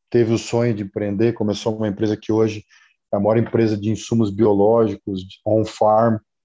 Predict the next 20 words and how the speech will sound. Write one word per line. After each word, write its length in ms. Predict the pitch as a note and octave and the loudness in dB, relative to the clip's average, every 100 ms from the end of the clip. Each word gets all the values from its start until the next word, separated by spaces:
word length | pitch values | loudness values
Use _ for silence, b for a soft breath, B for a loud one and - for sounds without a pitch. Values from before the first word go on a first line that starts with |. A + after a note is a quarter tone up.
| _ _ _ _ | _ _ _ _
né, 140 | G2+ | -6
que 100 | G2+ | -6
faz 220 | - G2+ G2 | -2 0 0
a 40 | |
produção 600 | F#2+ G#2 F#2+ - G#2 G2+ | -2 -2 -2 -4 -2 -2
com 180 | G2+ G2+ | -2 -2
biofábricas 680 | G2 G2+ - G2+ G2 G#2 F#2 | 0 0 2 0 2 -2 0
nas 240 | G2+ G#2+ | 0 0
fazendas 720 | - G2 F2+ G2 A#2 A2+ G2+ | 0 0 2 0 0 0 0
e 60 | G2 | 2
atende 540 | F#2+ - G#2 G2+ G2 | 0 -2 -6 -6 -2
alguns 340 | G2 F#2 A2 G#2+ | 0 0 -2 -4
dos 100 | G2+ | -2
maiores 260 | G#2 G#2 | -2 -2
grupos 340 | G2 G2 G#2+ - | -2 -2 -2 -4
do 100 | G#2 | -6
Brasil 500 | F#2+ G2 F#2 F#2+ G2+ | 0 2 0 -2 -6
e 20 | |
do 120 | G2 | -2
mundo. 440 | G2 G2+ A2 A#2 | -2 -2 -4 -8